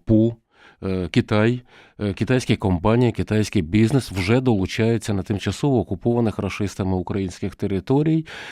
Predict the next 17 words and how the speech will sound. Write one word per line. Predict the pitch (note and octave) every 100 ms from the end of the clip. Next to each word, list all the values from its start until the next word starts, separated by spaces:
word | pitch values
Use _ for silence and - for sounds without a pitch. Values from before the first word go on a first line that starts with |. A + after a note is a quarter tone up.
| - -
до | A#2+ D3+ E3+ E3+
освоєння | C3 A2+ A2+ B2 C#3+ C#3 C3+
українських | G2+ F#2+ G2 G2 A2 - F#2+ -
надр, | G2+ C3+ D3 A#2+ G#2+
до | F#2 G#2+ G#2+ G#2
будівництва, | F#2+ G#2+ A#2 A2 G#2+ B2 C#3 - - A2+
і | G2
вони | G2+ A2+ C#3
хочуть | C#3 C#3 C3
брати | G#2+ C3 C3 B2
безпосередню | A#2 - A2 A2+ A2+ A2+ C#3
участь | D3 A2
після | - G#2+ G2
завершення | F#2+ G#2+ G#2 F#2 F#2 F#2 F#2 F#2
цього | - G2+ F2+
треку, | - C3 D3+ - A2 - -
підписання | - - G#2 - A2 F#2